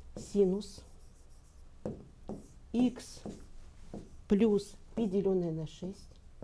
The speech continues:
минус два корень из трех косинус квадрат икс равно косинус икс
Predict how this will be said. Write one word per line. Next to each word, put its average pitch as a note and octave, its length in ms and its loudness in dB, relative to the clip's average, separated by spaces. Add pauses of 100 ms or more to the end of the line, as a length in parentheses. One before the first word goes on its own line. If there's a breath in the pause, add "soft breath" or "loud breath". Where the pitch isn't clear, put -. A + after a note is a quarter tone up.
(2500 loud breath)
минус G#3 540 6 (320 loud breath)
два G3 360 4
корень G3 380 6
из E3 120 0
трех F#3 440 4 (840 soft breath)
косинус G3 540 4
квадрат F3 640 0
икс - 400 -8 (1900 soft breath)
равно F#3 540 4 (600 loud breath)
косинус F#3+ 560 4
икс - 340 -4